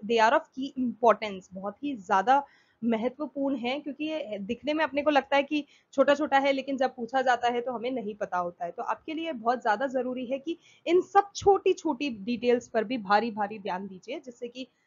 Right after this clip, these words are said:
जब आपसे प्रश्न पूछा जाए तो आप hundred percent ready हों उसको, अ, बिल्कुल correct answer करने के लिए। तो आगे हम बात करते हैं तेईसवें अधिवेशन की। तो जो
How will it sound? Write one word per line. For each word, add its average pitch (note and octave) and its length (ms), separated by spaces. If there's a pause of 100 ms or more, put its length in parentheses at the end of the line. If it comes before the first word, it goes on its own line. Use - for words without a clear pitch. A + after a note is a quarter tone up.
(120)
जब C#4 160
आपसे C#4+ 320
प्रश्न B3+ 360
पूछा A#3 360
जाए C4 260
तो A#3+ 120
आप G3+ 200 (100)
hundred B3 240 (160)
percent C#4 360
ready G3+ 240
हों G#3+ 140
उसको, A3 340 (440)
अ, F#3 340
बिल्कुल A#3 280
correct G#3+ 340
answer F3+ 240
करने F3 280
के - 140
लिए। - 180 (1080)
तो E4+ 60
आगे C#4+ 520
हम D#4+ 220
बात B3+ 240
करते C4 300
हैं B3+ 300
तेईसवें C#4+ 540
अधिवेशन A#3+ 580
की। D#4+ 200
तो B3 160
जो G3+ 440